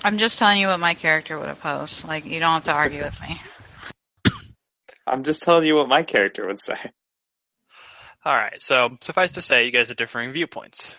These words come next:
Speaker 3: But, um, so what do you guys do, armed with kind of how you want to approach? 'Cause remember, you are, you are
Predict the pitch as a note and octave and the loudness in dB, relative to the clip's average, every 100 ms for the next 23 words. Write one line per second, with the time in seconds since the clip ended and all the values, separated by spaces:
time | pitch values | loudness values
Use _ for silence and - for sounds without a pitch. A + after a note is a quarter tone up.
0 | _ A#2+ A2+ G#2 G2+ G2+ A2 _ - - | _ -2 -2 -4 -6 -8 -16 _ -20 -20
1 | _ - D3+ E3 D#3+ D3 C3 B2+ B2+ A#2+ | _ -6 -2 -2 -2 0 0 0 -8 -2
2 | A#2+ G#2 G#2 A2+ A2 A2+ A#2 A#2 A2+ - | -2 -2 -8 -6 -2 0 0 -2 -4 -2
3 | B2 A2+ G#2+ - _ - - - B2+ A#2+ | 0 0 0 -6 _ -20 -6 2 2 2
4 | A#2 A2 A2 - A2 - - C3+ A#2 F#2+ | 0 -4 -6 -4 -6 -6 -8 -6 -4 -4
5 | G2+ G#2+ A2 A2+ A2+ B2 B2 A#2+ B2 B2 | -4 0 2 2 2 2 4 6 6 4